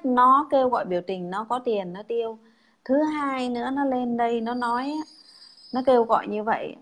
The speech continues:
Nhưng thực tế khi, khi xảy ra chuyện là nó cúp đuôi, nó chạy mất, nó không giúp gì cho bà con mình, mà lúc bây giờ bà con mình bị gọi là đi tù, đúng không em? Và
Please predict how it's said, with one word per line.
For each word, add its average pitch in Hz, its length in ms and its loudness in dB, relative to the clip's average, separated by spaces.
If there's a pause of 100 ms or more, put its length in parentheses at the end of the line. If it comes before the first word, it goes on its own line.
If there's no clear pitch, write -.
(300)
Nhưng 247 240 -2
thực - 280 -2
tế 233 340 4
khi, 262 260 0
khi 262 140 0
xảy 190 260 2
ra 220 160 -2
chuyện 226 260 -4
là 190 260 0
nó 214 400 -2 (400)
cúp 285 180 -2
đuôi, 240 200 4
nó 233 100 -6
chạy - 200 -4
mất, 247 200 -4 (100)
nó 269 180 -6
không 277 200 -2
giúp 311 200 -2
gì 202 260 -2
cho 220 140 -2
bà 190 160 0
con 208 280 -4
mình, 185 200 -8
mà 170 80 -4
lúc 226 160 -4
bây 269 100 2
giờ 226 140 -2
bà 175 160 0
con 208 280 -2
mình 175 260 -4
bị 202 220 0 (680)
gọi 170 220 4
là 175 340 2 (800)
đi 220 260 0
tù, 190 380 4 (580)
đúng 247 180 2
không 277 160 4
em? 254 220 -2 (520)
Và 220 240 0